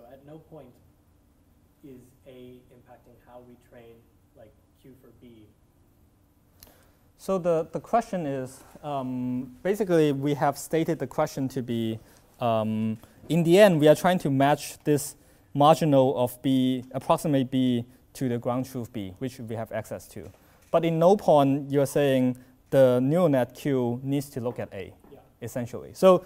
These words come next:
Speaker 2: that is a true statement. So if my Q, if my Q, um, is so powerful that it could just represent the whole marginal distribution of B.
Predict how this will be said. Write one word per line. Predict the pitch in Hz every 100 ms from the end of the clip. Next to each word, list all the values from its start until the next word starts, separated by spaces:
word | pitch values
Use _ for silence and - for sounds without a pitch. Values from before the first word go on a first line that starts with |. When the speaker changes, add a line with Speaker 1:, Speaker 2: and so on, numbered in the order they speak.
| -
Speaker 2:
that | 190 226
is | -
a | 165
true | - 180
statement. | - 139 120 92 -
So | 165 165
if | 156 156 -
my | 151 147 143
Q, | - 170 220 285 _ _ _ - - _ _ -
if | 165
my | 175 165
Q, | 156 - 214 254 - _ _ _ _
um, | 139 127 120 135
is | 143
so | - 170 156
powerful | 151 151 160 185
that | 180 175 175
it | 131
could | -
just | 131 131 -
represent | 123 127 117 123 120 - _ _ _ -
the |
whole | 120 139 127 120 110
marginal | 113 117 127 113
distribution | 107 107 110 107 110
of | 92
B. | - 127